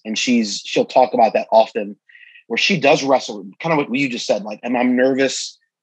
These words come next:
to take a step unless I know for sure that it's gonna be the right thing. And it's exactly what God wants me to do. And, and so she and I have had a lot of conversations about that. Um,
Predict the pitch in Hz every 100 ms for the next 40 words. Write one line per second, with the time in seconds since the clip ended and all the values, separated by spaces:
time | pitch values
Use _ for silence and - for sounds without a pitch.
0 | _ _ _ - - 151 117 - 131 -
1 | 120 120 113 113 117 131 127 117 - 143
2 | 110 107 - - 135 131 123 120 110 117
3 | 98 - 127 110 107 - 104 98 143 127
4 | - 123 110 127 117 117 - 110 104 117
5 | 107 98 _ - - _ _ _ 120 -
6 | - 190 156 143 123 110 117 120 - 117
7 | 107 - 107 110 107 104 107 101 - _
8 | - _ - - 117 107 101